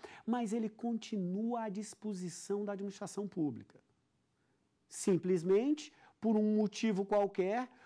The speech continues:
por exemplo, vocês lembram do incêndio do I N S S? Tocou fogo num prédio do I N S S aqui em Brasília, não tinha onde colocar as pessoas,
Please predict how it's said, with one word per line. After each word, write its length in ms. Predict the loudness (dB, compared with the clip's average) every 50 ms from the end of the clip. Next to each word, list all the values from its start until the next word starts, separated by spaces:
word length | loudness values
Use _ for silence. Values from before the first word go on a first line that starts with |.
| -20 _
por 140 | -2 2 2
exemplo, 580 | 4 2 2 2 4 4 4 4 4 0 -4 -8 -10 _ _ _ _
vocês 380 | -2 -2 0 2 2 2 2 2
lembram 480 | 4 4 4 6 4 4 6 6 4 4
do 120 | 4 2
incêndio 640 | 2 2 0 0 2 4 4 6 6 6 4 2
do 180 | 2 4 4 6
I 80 | 6 6
N 200 | 4 4 4 2
S 260 | 2 2 2 2 2
S? 440 | 2 2 0 -2 -4 -8 -12 -18 _ _ _ _ _ _ _ _ _ _ _
Tocou 340 | 0 0 2 4 4 4 4
fogo 440 | 2 0 0 4 4 4 4 2 0
num 180 | 0 0 0
prédio 420 | 0 0 2 4 4 4 2 0 0
do 120 | 0 2
I 60 | 2
N 160 | 2 4 2
S 220 | 2 0 0 0 0
S 320 | 2 2 0 0 -2 -2
aqui 200 | -4 -2 0 2
em 100 | 4 4
Brasília, 760 | 4 4 2 0 0 0 0 2 4 4 4 4 4 2 0 -2 -10 _ _ _ _ _ _ _
não 300 | 2 2 4 4 4 2
tinha 400 | 0 0 2 4 4 4 4 4
onde 240 | 4 4 4 2 2
colocar 300 | 0 0 0 0 0 0
as 120 | -2 -2
pessoas, 680 | -2 -4 -4 -4 0 2 4 4 4 4 2 0 -4 -10